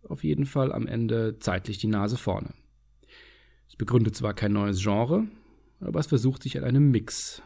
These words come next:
zwischen Strategie und Adventure. Ursprünglich ist Dune ein Science-Fiction-Roman von Frank Herbert,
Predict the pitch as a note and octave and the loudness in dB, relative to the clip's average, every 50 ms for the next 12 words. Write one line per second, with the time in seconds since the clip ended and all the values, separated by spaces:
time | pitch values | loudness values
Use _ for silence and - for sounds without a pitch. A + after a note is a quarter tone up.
0 | - - _ - - A#2+ G#2 - - - - - G#2 G2 G2 F#2+ F#2+ G#2 G#2+ C#3+ | -20 -20 _ -8 -4 -4 -4 -4 -8 -10 -6 -4 -2 -2 -2 -2 0 0 0 0
1 | D#3 D#3 E3 - G3+ G#3+ G#3+ - - - - - A#2 - - - - - - - | 0 -2 -4 -2 0 0 0 0 -4 -8 -6 -8 -8 -8 -8 -10 -12 -14 -14 -18
2 | - _ _ _ _ _ _ _ _ _ _ _ _ _ _ _ _ _ _ _ | -20 _ _ _ _ _ _ _ _ _ _ _ _ _ _ _ _ _ _ _
3 | - _ _ _ _ _ _ _ _ _ _ _ _ _ - _ _ _ _ _ | -20 _ _ _ _ _ _ _ _ _ _ _ _ _ -20 _ _ _ _ _
4 | - - - - - - - - _ - - G3+ G#3 G3 - - E3+ D#3 D3+ D3+ | -20 -20 -20 -20 -20 -20 -20 -20 _ -2 2 2 2 2 4 2 2 4 4 2
5 | C#3+ - - D3+ D3 C#3 - - A#2+ A2+ A2+ A2+ A#2 A#2 A2 A2+ A#2+ B2 - - | 0 -2 -2 -4 -4 -4 -4 -4 0 2 2 2 2 2 0 0 0 0 2 2
6 | B2 B2 C3+ C3+ - - - - - - A2+ G#2 G#2 G2+ G2 G2 G2 G2 G2+ F#2+ | 4 4 4 4 2 0 -2 -2 -4 -6 -4 -2 0 0 2 2 2 2 2 0
7 | - - A2+ B2 - - A#2 B2 C3 - - G2 F2+ F2 A2+ - - - - | -2 -2 -2 -4 0 0 0 0 0 -2 -2 -2 -2 -2 -6 -10 -12 -14 -20